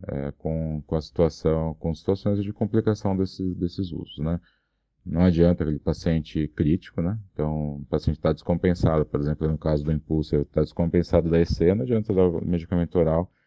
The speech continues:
enquanto você não estabiliza esse paciente hemodinamicamente, né? É, assim como outras situações de paciente crítico, também não vai adiantar dar, dar medicação oral pra um paciente que não tá, é, estável, né? Então, aí, nesse caso,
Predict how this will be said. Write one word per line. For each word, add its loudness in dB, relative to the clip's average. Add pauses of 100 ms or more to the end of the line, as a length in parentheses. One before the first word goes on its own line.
(280)
enquanto 0
você -2
não 0
estabiliza 2
esse -8
paciente -2
hemodinamicamente, -4
né? -6 (720)
É, 0
assim 0
como 4
outras 2
situações -4
de -10
paciente -4
crítico, -2
também -4
não -6
vai 0
adiantar -4
dar, -4 (460)
dar -2
medicação -4
oral 0
pra -8
um -8
paciente -2
que -6
não -2
tá, -2 (560)
é, -2
estável, 2 (140)
né? -8
Então, -6
aí, 2
nesse -4
caso, -2